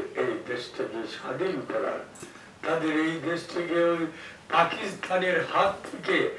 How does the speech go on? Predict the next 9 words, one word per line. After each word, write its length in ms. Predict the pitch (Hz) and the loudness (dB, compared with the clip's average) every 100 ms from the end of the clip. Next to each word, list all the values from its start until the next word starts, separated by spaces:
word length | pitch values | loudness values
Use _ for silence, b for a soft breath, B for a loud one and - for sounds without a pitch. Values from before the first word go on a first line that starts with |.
| B B - 135 | B B -6 4
রক্ষা 400 | 190 208 - 165 - | 4 4 2 2 4
পাওয়ার 280 | 196 185 175 139 | 6 6 6 4
জন্যই 400 | 165 143 143 127 110 | 0 0 -2 -2 -2
গিয়েছিল। 440 | 117 107 - 95 90 - - B B - | -4 -4 -8 -6 -6 -6 -10 B B -8
তাই 180 | 139 139 139 135 | -4 0 2 2
আমি 180 | 135 131 131 B B - | 2 -2 -4 B B -6
মনে 200 | 127 143 135 147 | -2 -2 -2 -4
করি 220 | 151 165 170 B B B B - | -4 -4 -6 B B B B -6
মুক্তিযোদ্ধাদের 1080 | 135 - 175 - 165 170 - 165 151 139 | -4 -4 -4 -2 -2 -2 2 2 2 2